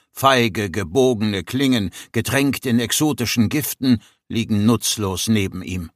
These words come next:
außerhalb der Reichweite seiner verletzten Arme. Das dunkelgrüne Gewand, an mehreren Stellen blutrot verfärbt,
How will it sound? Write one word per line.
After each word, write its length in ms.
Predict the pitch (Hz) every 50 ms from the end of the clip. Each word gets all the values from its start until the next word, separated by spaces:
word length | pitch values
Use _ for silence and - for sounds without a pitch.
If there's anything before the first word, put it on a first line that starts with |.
| _ _ _ -
außerhalb 500 | - 151 117 - - 110 87 101 104 -
der 140 | - 110 95
Reichweite 580 | 95 107 110 104 - - 95 92 98 85 104 98
seiner 300 | 85 107 98 98 95 -
verletzten 560 | 110 101 95 98 95 - - - - 127 123
Arme. 380 | - 113 98 78 78 76 76 - _ _ _ _ _ _ _ _ _ - - - -
Das 140 | - 123 107
dunkelgrüne 720 | - 170 170 160 117 120 123 107 110 107 127 131 120 110 95
Gewand, 420 | 110 104 90 147 170 151 113 -
an 160 | 95 95 98
mehreren 540 | 107 110 120 120 113 113 104 90 92 110 101
Stellen 420 | - - 127 117 113 110 107 95
blutrot 640 | 78 104 123 147 147 117 - - 98 123 131 131 -
verfärbt, 560 | - - 101 - - 131 123 127 117 - -